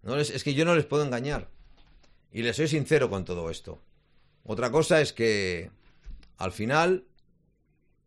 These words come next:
las decisiones vayan de un sitio a otro. Pero aun teniendo una muy buena relación con él, que, o yo pensaba que yo la tenía, resulta que él intentaba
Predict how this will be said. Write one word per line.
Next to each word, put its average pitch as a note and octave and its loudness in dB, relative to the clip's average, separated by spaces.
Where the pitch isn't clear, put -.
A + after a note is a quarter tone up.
las F#2+ -4
decisiones C#3+ -2
vayan B2 0
de A#2 -2
un G#2+ -2
sitio D3+ 0
a C3 4
otro. F2+ -2
Pero A#2 0
aun A#2+ 0
teniendo D#3 2
una F#3 6
muy D#3 6
buena F3+ 6
relación A2 -2
con F#2 -4
él, F3+ -6
que, G2 -12
o G#2 -4
yo A2+ 2
pensaba B2+ 2
que G2+ -4
yo F#2+ -4
la F#2+ -4
tenía, E3+ -2
resulta A#2 -2
que C#3+ 2
él D#3+ 0
intentaba B2+ 4